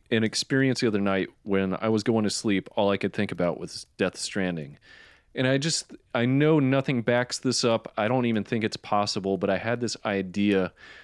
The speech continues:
where, uh, Sam is technically the only one in this world. And all the B Ts were dead Sams.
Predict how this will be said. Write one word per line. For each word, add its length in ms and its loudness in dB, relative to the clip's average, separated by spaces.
where, 560 2
uh, 280 0
Sam 800 0
is 640 4
technically 500 0
the 200 0
only 380 4
one 360 2
in 260 -4
this 220 -4
world. 440 -4
And 120 2
all 260 4
the 140 2
B 240 4
Ts 680 2
were 160 2
dead 380 0
Sams. 840 -2